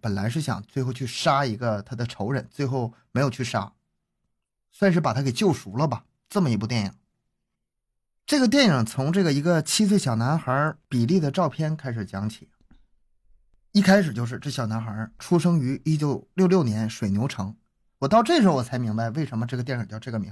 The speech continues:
字，水牛城六六，就很莫名其妙。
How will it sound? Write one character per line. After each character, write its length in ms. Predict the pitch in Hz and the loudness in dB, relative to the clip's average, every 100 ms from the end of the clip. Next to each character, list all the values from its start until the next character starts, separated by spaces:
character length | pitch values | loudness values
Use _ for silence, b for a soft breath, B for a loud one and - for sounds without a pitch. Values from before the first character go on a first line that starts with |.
| 104 | -14
字， 80 | - _ _ _ _ _ _ _ | -20 _ _ _ _ _ _ _
水 200 | - - | -16 -8
牛 60 | 139 | -8
城 200 | - 127 | -4 -6
六 120 | 123 | -4
六， 180 | 131 - _ _ - | -8 -10 _ _ -4
就 180 | - 190 | 0 0
很 160 | 123 | 2
莫 100 | 147 | 2
名 160 | 131 135 | 2 0
其 140 | - | -4
妙。 220 | 113 113 | -8 -8